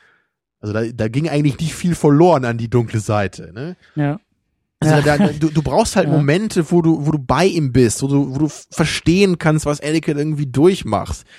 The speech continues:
Speaker 1: Und da, da kommt halt dann, glaub ich, dieser Aspekt mit seiner Mutter irgendwie ins Spiel, was da, glaub ich, versucht wurde. So, okay, er verliert seine Mutter, das heißt, er wurde dadurch noch mal mehr geschwächt, ist jetzt irgendwie aufbrausend dadurch, so durch seine Machtlosigkeit <laughs> in der Hinsicht.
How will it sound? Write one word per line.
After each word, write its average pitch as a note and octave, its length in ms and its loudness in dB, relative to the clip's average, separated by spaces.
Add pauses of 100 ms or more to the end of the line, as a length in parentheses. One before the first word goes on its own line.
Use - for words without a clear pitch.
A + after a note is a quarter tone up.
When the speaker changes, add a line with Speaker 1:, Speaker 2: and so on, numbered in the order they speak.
(320)
Speaker 1:
Und A#2 140 -8 (220)
da, A#2 260 -4
da A2+ 120 0
kommt D#3+ 220 -2
halt C3+ 360 0 (460)
dann, B2+ 340 -2
glaub B2 160 4
ich, C3 60 4
dieser B2 180 4
Aspekt B2+ 280 -2
mit A#2 80 0
seiner A2+ 180 2
Mutter C3+ 240 2
irgendwie G#2+ 220 -2
ins G#2 120 -6
Spiel, G#2 400 0
was F#2+ 140 -2
da, G#2+ 140 0
glaub G2+ 120 -2
ich, F#2 80 -4
versucht G2+ 420 -6
wurde. E2+ 220 -6
So, F2 120 -10 (100)
okay, - 180 -8
er G#2 100 -6
verliert A#2 260 -2
seine G#2 200 -4
Mutter, C3 520 2 (340)
das - 140 -8
heißt, B2 180 2
er G#2+ 160 -2
wurde A#2+ 140 4
dadurch A#2+ 240 2
noch B2+ 160 -2
mal B2 160 0
mehr A#2+ 160 0
geschwächt, A#2+ 560 -2
ist A#2 120 -12
jetzt - 160 -8
irgendwie A2+ 340 -4
aufbrausend A#2+ 920 0
dadurch, B2 600 2
so - 60 -16
durch A#2+ 120 -10
seine A2 160 -4
Machtlosigkeit B2 880 -4
<laughs> A#2 520 -10
in A2 100 -10
der A#2+ 120 2
Hinsicht. B2 520 -2